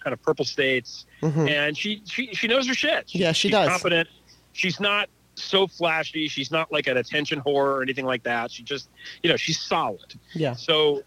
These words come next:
Speaker 1: she's not gonna drive anybody away. You know,
Speaker 2: Mm-hmm.
Speaker 1: she, it, will she add anybody? I don't know, but she's not gonna drive anybody away.
Speaker 2: Yeah.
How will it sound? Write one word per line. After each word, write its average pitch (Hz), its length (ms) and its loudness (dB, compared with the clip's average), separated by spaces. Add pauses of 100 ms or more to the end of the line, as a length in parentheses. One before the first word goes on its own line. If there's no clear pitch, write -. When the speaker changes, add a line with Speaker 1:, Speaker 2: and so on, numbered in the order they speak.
(120)
Speaker 1:
she's 170 280 -4
not 226 120 0
gonna 208 140 2
drive 147 480 2
anybody 135 280 2
away. 104 300 -4 (680)
You 165 100 4 (100)
know, 120 100 4
Speaker 2:
Mm-hmm. 117 60 -4
Speaker 1:
she, - 120 -12 (140)
it, 165 220 0
will 156 160 6
she 160 240 0
add 160 320 2
anybody? 208 420 2
I 156 100 2
don't 143 140 0
know, 143 160 2
but 131 140 -2
she's 156 160 -4
not 185 120 0
gonna 170 140 0
drive 131 380 0
anybody 117 320 -4
away. 95 240 -14
Speaker 2:
Yeah. 139 240 0